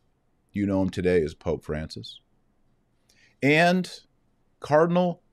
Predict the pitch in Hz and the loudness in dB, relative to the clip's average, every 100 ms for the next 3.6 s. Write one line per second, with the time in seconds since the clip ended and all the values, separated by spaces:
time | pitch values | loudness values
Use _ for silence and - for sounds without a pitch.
0 | _ _ - 156 185 147 135 139 139 - | _ _ -4 2 4 6 6 4 0 -4
1 | 120 127 92 85 67 - _ _ _ _ | -6 -2 0 0 -2 -10 _ _ _ _
2 | _ _ _ _ - 131 135 127 - 170 | _ _ _ _ 0 2 2 -2 -2 -2
3 | 196 208 135 110 64 | 0 2 2 2 0